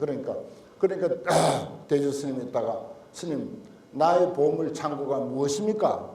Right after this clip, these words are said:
깜짝 놀래가지고 자기는 보물 창고 가진 적이 없어. 어, 기껏해야 걸망에 뭐, 어, 헌 옷까지 몇 개 들어있을 정도야.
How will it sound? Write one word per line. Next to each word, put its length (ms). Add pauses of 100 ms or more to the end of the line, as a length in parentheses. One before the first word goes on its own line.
(120)
깜짝 380
놀래가지고 720 (340)
자기는 320
보물 300
창고 280
가진 320
적이 240
없어. 420 (480)
어, 360
기껏해야 580
걸망에 540
뭐, 640
어, 380 (200)
헌 220
옷까지 420
몇 220
개 80
들어있을 480
정도야. 460